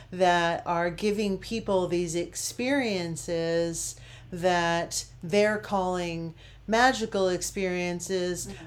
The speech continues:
Speaker 1: but it's just, it's, it's physiological what's going on more than it is from, like, a psychic realm. So I think that's the thing that I, I walked in skeptical,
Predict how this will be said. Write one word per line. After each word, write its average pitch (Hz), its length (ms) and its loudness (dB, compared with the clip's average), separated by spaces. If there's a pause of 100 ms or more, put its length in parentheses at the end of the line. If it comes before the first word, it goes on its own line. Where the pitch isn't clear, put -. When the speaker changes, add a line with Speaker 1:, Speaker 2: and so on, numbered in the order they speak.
(120)
Speaker 1:
but 185 180 6
it's 180 680 2 (280)
just, - 380 0 (340)
it's, 196 300 -2 (180)
it's 202 320 0
physiological 190 1160 4
what's 156 240 -2
going 160 380 2
on 156 300 2
more 165 280 0
than 156 180 -2
it 156 200 -2
is 156 540 2
from, 165 280 -2
like, 151 280 -2
a 151 120 0
psychic 165 560 -2
realm. 113 420 -8 (420)
So 185 680 6 (580)
I 247 60 2
think 262 220 4
that's 214 320 4
the 196 120 -2
thing 185 380 0
that 160 340 0
I, 175 600 0 (180)
I 190 140 0
walked 196 460 6
in 190 320 2
skeptical, 196 1080 -4